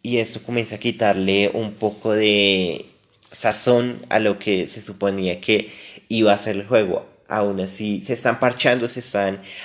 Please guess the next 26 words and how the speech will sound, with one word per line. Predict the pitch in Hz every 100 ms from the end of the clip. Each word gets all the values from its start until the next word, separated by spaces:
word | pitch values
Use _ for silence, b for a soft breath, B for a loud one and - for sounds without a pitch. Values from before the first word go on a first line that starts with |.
| -
haciendo | - 123 113 110 110 110 107
parches | - 127 120 - -
que, | - 110 92
pues, | 92 87 - -
de | 92
decenas | 82 - - 101 104 107 104
de |
gigabytes | 104 110 101 98 92 90 92 - B B B
por | - 143
parte | 143 135
de | 147
la | 147
empresa. | 135 135 143 - B B B B _
Pero | - 117
aún | 113 110
así, | 107 - 113 110 110 110 110 110 - _ b b b b _ _
muchos | 131 127 135 120
dicen | 120 123
que | 120 120
esto | 104 -
ya | 101 101
está | 101 107
perdido, | - 104 98 107 - - _ _ _ _ - - _ _ - -
porque | - - 123
prometía, | 101 117 113 104 107 101 98
literalmente, | 104 104 117 98 95 95 95 98